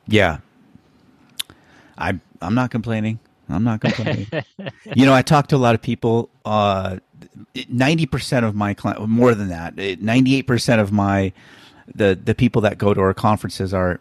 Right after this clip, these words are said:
Speaker 1: in the mainland. So anytime I mention I'm from Hawaii around this time of the year, it's, like, one of those weird conversations. Like, "Well, where are you from? Are you from New York, New Jersey?" I'm like, "No, I'm from, I'm from Honolulu, Hawaii." And they're like, "Oh, it must be, must be tough where you're at."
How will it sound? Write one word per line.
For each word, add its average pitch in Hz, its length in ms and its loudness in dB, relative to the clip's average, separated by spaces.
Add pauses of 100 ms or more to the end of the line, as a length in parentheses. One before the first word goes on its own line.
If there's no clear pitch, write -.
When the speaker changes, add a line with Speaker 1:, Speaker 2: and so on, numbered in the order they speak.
(120)
Speaker 1:
in 104 120 0
the 98 80 2
mainland. 90 500 -2
So 95 200 -4
anytime 107 340 0
I 101 120 2
mention 98 340 -2
I'm 95 80 -2
from 104 180 0
Hawaii 95 460 2
around 92 300 0
this 104 160 -2
time 110 200 0
of 104 60 -2
the 98 80 0
year, 101 260 2
it's, - 320 -10
like, 95 260 -2
one 104 120 -6
of 98 80 -4
those 95 240 -6
weird 98 300 0
conversations. 98 840 -2 (880)
Like, 131 200 0
"Well, 147 120 4
where 139 140 2
are - 20 2
you 139 200 2
from? 110 280 -2
Are 98 40 0
you 104 60 -2
from 120 180 0
New 110 80 2
York, 107 420 0
New 113 120 0
Jersey?" 117 220 -4
I'm 107 60 -6
like, 101 80 -8
"No, 104 120 -4
I'm 107 160 -4
from, 131 440 -2 (420)
I'm 131 100 2
from 175 180 -2
Honolulu, 135 360 2
Hawaii." 123 460 0
And 110 100 0
they're 117 120 -2
like, 110 280 -4 (840)
"Oh, 139 180 4
it 120 120 2
must 135 320 2
be, 120 240 -2
must 131 220 -4
be 139 120 -2
tough - 420 -2
where 127 100 4
you're 110 360 2
at." 95 520 -4